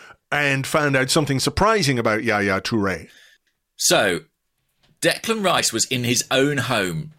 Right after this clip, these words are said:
Speaker 2: doing
Speaker 1: Oh.
Speaker 2: a video about all the shirts that he's kept from games. He's got, like, a little
Speaker 1: Ah.
Speaker 2: uh, office with them all up on the wall, you know?
Speaker 1: Sure.
Speaker 2: And on display. And then suddenly, out of a cupboard or something, <laughs>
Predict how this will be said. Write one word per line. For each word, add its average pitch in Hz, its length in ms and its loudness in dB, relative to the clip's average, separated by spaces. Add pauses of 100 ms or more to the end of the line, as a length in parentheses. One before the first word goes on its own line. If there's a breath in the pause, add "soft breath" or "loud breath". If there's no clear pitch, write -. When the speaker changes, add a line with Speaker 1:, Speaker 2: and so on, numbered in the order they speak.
Speaker 2:
doing 120 300 2
Speaker 1:
Oh. - 20 0
Speaker 2:
a 104 40 0
video 104 520 0
about 95 340 0
all 123 180 0
the 113 100 -2
shirts - 720 2
that - 140 -4
he's 95 560 -2
kept - 420 -4
from 95 320 -6
games. 87 440 -2
He's 107 140 -6
got, - 240 0
like, 110 160 -6
a 110 40 -2
little 117 420 0 (200 loud breath)
Speaker 1:
Ah. 127 520 -4 (280)
Speaker 2:
uh, 107 180 0 (100)
office - 460 -2
with 95 140 -4
them 104 160 -2
all 120 200 4
up - 140 -6
on 107 100 -2
the 107 60 -4
wall, 101 360 -2 (400)
you 87 80 -8
know? 85 120 -2 (180)
Speaker 1:
Sure. 127 420 0 (540)
Speaker 2:
And 110 380 -2
on 107 100 -4
display. 104 640 -2
And 113 160 -4
then 127 120 2
suddenly, 117 720 0 (420)
out 113 140 0
of 98 80 -4
a 107 40 -6
cupboard 123 440 -2
or 85 100 -2
something, 92 600 -4 (360)
<laughs> - 20 -20